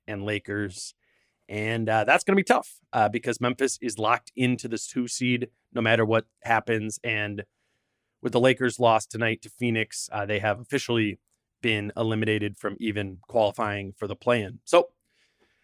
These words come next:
for the Wolves to get the sixth seed, Denver, who has everything to play for, will need to lose two games in a row against teams that have nothing to play for. And then the Wolves will have to beat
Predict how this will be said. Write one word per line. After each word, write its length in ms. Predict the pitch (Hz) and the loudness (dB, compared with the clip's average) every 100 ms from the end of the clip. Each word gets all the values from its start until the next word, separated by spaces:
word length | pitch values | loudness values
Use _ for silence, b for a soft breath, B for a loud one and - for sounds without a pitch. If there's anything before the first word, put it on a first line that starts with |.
| _ _ | _ _
for 80 | 135 | 4
the 60 | |
Wolves 180 | 147 190 | 8 8
to 60 | 175 | 8
get 100 | 196 | 4
the 60 | |
sixth 260 | 190 190 - | 6 2 2
seed, 260 | 196 202 131 | 0 0 4
Denver, 400 | 143 170 175 147 | 6 8 8 8
who 160 | 135 | 6
has 140 | 123 110 | 6 6
everything 360 | 170 175 160 151 | 6 6 4 0
to 60 | |
play 220 | - 147 | 4 4
for, 340 | 139 147 139 135 | 4 4 4 4
will 160 | 113 | 2
need 200 | 123 117 113 | 0 0 -2
to 80 | |
lose 380 | 101 120 131 120 | 0 4 4 4
two 200 | - 135 | -2 -2
games 340 | 120 123 120 107 | 2 2 2 0
in 80 | |
a 40 | 110 | 0
row 300 | 120 120 107 | 4 6 4
against 320 | 107 104 - | 0 -8 -6
teams 240 | 120 110 | -4 -4
that 120 | 107 101 | -2 -2
have 180 | 101 | -2
nothing 340 | 98 123 143 131 | 0 0 2 -2
to 60 | |
play 220 | 123 127 123 | 2 2 2
for. 460 | - 117 120 117 - _ _ - | 2 4 4 4 -2 _ _ -4
And 80 | 120 | -2
then 120 | 113 | 0
the 80 | 101 | 4
Wolves 280 | 123 113 | 4 4
will 100 | 101 | 2
have 140 | 120 110 | 0 0
to 80 | 117 | -4
beat 380 | - 117 113 | -4 -4 -4